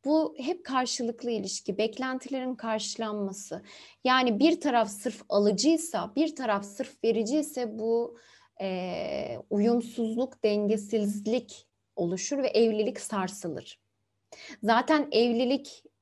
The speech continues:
e, bunu not alabilirsiniz, ruhların uyumudur. Çiftlerin ruhlarının uyumu. Yani her şey böyle sadece sevgi, sadece, e, aşık olmak değil,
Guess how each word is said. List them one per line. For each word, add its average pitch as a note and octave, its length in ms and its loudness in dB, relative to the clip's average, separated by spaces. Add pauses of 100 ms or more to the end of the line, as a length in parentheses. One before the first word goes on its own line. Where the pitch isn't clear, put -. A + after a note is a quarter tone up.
(180)
e, - 480 -6
bunu A#3 320 0
not A#3+ 200 -2
alabilirsiniz, A#3 720 0
ruhların A3+ 600 2
uyumudur. G#3 800 -4 (680)
Çiftlerin G3+ 580 -2
ruhlarının G3 720 -2
uyumu. F3+ 520 -6 (720)
Yani F#3 220 -4
her G#3 280 -2
şey G#3+ 360 -2
böyle G#3 280 4
sadece G#3 540 2
sevgi, G3+ 1000 4 (280)
sadece, G#3 1000 4 (280)
e, F#3 160 2
aşık G3+ 500 -2
olmak G3 580 0
değil, F3 340 0